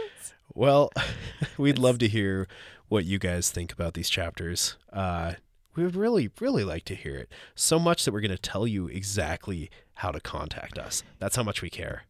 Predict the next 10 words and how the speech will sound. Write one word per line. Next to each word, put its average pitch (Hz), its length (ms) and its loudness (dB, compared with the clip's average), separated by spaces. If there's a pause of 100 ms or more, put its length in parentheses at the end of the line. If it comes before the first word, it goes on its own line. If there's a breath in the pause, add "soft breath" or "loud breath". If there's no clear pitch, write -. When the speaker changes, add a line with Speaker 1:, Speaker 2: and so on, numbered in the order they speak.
(160)
Speaker 2:
You 240 180 10
can 226 380 6 (100)
email 240 280 10
us 151 360 0 (340)
at 202 200 8
wordstruckpodcast 214 880 6 (320)
at 170 160 8
gmail 165 380 4
dot 160 180 4
com. 170 340 4